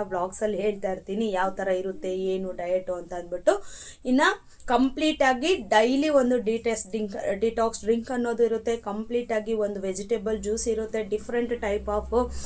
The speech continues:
ಆ, ಡಯಟ್ ಫುಡ್ಸ್ ಅನ್ನೋದು ಇರುತ್ತೆ. ಅಲ್ಲಲ್ಲಿ ತೊದಲ್ ಬಿಟ್ರೆ ದಯವಿಟ್ಟು ಕ್ಷಮೆ ಇರ್ಲಿ. ಒನ್ಸ್ ಸ್ಟಾರ್ಟ್ ಮಾಡಿದ್ರೆ ಸ್ಟಾಪೇ ಮಾಡಲ್ಲ ವಿಡಿಯೋನ, ಆ, ಒದರ್ತಾ ಹೋಗ್ತಾ ಇರ್ತೀನಲ್ಲ, so ಹಂಗಾಗಿ ಎಲ್ಲಾದ್ರೂ <clears throat>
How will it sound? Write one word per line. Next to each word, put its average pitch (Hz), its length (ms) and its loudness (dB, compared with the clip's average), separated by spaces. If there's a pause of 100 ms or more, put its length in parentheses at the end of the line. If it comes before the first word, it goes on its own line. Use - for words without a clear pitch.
(340)
ಆ, 214 180 4
ಡಯಟ್ 220 360 2
ಫುಡ್ಸ್ 220 320 -2
ಅನ್ನೋದು 208 320 0
ಇರುತ್ತೆ. 208 340 2
ಅಲ್ಲಲ್ಲಿ 240 460 4
ತೊದಲ್ 226 360 0
ಬಿಟ್ರೆ 220 340 0
ದಯವಿಟ್ಟು 202 460 -2
ಕ್ಷಮೆ 208 420 -2
ಇರ್ಲಿ. 220 380 0
ಒನ್ಸ್ 247 680 2 (580)
ಸ್ಟಾರ್ಟ್ 233 340 2
ಮಾಡಿದ್ರೆ 220 380 2
ಸ್ಟಾಪೇ 233 400 6
ಮಾಡಲ್ಲ 220 420 6
ವಿಡಿಯೋನ, 226 460 4 (500)
ಆ, 214 200 4
ಒದರ್ತಾ 226 600 4
ಹೋಗ್ತಾ 247 280 0
ಇರ್ತೀನಲ್ಲ, 233 420 0 (120)
so 254 80 -2
ಹಂಗಾಗಿ 208 400 -2
ಎಲ್ಲಾದ್ರೂ 196 480 2
<clears throat> - 280 -2